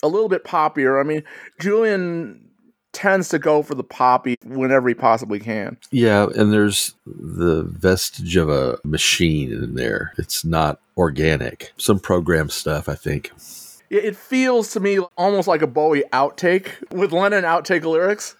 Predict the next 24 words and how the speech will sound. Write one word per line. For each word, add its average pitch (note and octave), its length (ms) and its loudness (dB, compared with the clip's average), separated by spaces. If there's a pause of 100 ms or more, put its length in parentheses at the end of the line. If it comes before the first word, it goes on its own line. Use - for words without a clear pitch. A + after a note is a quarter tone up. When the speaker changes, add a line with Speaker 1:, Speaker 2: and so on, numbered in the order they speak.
Speaker 1:
John D#3+ 260 2
Lennon, B2+ 280 2
that A#2 200 2
is. C3 280 0
Speaker 2:
<laughs> - 40 -12 (240)
But E3+ 160 -2
I D3 60 0
like D3+ 240 0
it B2 60 -2
okay. A#2+ 280 0 (240)
<laughs> - 0 -
I - 340 0
don't, C#3 180 2 (440)
doesn't C3+ 260 2
sound D#3 260 0
like B2 180 2
I G#2+ 80 2
did, A2+ 320 0
but G2+ 180 0 (120)
I D3 100 0
did. B2+ 240 0 (140)
It D3 60 -2
was D#3 160 -6
good. C3+ 220 -2